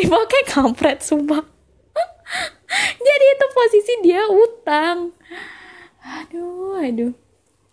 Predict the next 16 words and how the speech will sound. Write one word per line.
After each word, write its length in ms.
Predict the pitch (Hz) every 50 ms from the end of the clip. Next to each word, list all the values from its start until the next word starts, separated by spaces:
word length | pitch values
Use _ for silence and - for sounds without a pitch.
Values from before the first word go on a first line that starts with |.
| _ _ _ _ - - _ _ _ _ _ - _ _ _ _ _
Gue 220 | 233 226 240 233
juga 320 | - - 294 320 339 - 349
sih 300 | 349 - - 392 403 392
yang 260 | 381 381 392 392 392 - _ _ _ _ _
bodoh 380 | - 233 247 269 339 349 381 427
ya. 180 | 440 440 453 453 - _ 381
Ngapain 460 | 359 349 - - 349 - 330 440 466
juga 160 | 466 480 - 480 508
dipinjemi, 420 | 508 - - 466 440 415 440 453 -
ah? 100 | 508 - - _ _ _ _ - - - - - -
Geblek 400 | - 330 320 294 294 339 370 359
nih 120 | 415 427 427
P 200 | - - 330 320
O 20 |
D 80 | 330 320 330
Square. 320 | - - - 403 415 403